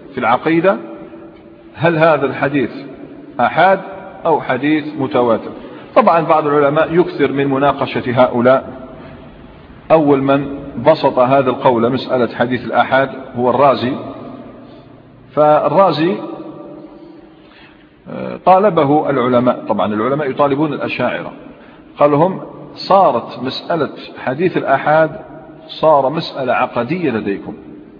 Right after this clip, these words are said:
ولا بد أن تبنى على، على تواتر.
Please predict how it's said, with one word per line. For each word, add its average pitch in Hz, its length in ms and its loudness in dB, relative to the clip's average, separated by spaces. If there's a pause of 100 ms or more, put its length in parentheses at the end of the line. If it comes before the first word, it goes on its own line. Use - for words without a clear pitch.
(720)
ولا 131 220 2
بد 151 260 2
أن 135 220 0
تبنى 131 320 -2
على، 123 380 0 (2000)
على 131 160 -4
تواتر. 131 400 0